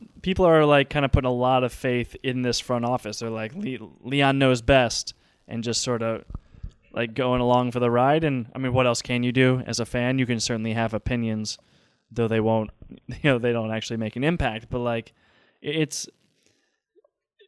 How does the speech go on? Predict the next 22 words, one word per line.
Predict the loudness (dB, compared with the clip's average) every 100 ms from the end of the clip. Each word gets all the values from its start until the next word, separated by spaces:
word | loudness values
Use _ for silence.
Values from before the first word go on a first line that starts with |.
| _ -4
you | 0
know, | 2
rarely | 6 6 8 6 2 -2
have | -6 -4 -4
Knicks | -4 -4 -4
fans | -6 -4 -4
been | -4 -4
like, | -2 -4 -6
"Trust | -6 -2 -2 -2
this, | -6 -8
trust | -8 -2 -2 -2
the | -4
front | -2 -2
office, | -2 -2 -6 -4
they | -2 -2
got | -2 -2 -2
this, | -6 -4
like, | -2
we're | 0
in | 0 0
good | 0 0
hands." | -2 -2 -2 -4 -8